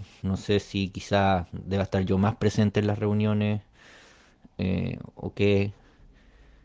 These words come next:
Eh, pero bueno, más allá de eso, dejo plantear la inquietud de saber si hacemos algo con ello,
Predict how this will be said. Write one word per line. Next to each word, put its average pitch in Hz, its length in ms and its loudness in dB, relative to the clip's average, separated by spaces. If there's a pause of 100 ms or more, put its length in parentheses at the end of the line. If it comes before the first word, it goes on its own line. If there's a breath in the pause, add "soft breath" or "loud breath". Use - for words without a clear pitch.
(360 soft breath)
Eh, 90 560 -2
pero 98 240 6
bueno, 95 380 6
más 101 180 2
allá 107 220 6
de 110 160 10
eso, 107 840 4
dejo 104 440 2
plantear 101 340 4
la 110 80 6
inquietud 101 400 0
de 104 240 4
saber 101 480 0
si 95 640 -2
hacemos 98 320 0
algo 101 180 4
con 98 180 2
ello, 104 680 2